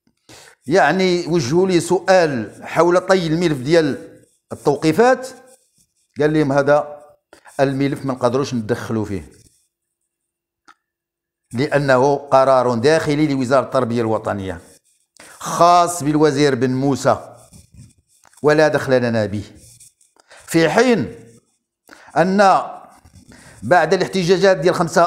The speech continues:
أكتوبر شفتوا بأن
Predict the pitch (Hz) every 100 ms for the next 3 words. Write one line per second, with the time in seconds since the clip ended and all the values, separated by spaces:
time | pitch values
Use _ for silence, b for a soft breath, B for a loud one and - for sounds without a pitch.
0 | 170 156 - 254 196 - - - _ -
1 | - _ _ _ _ _ _ _ - -
2 | - - 247 165 160 156 160 165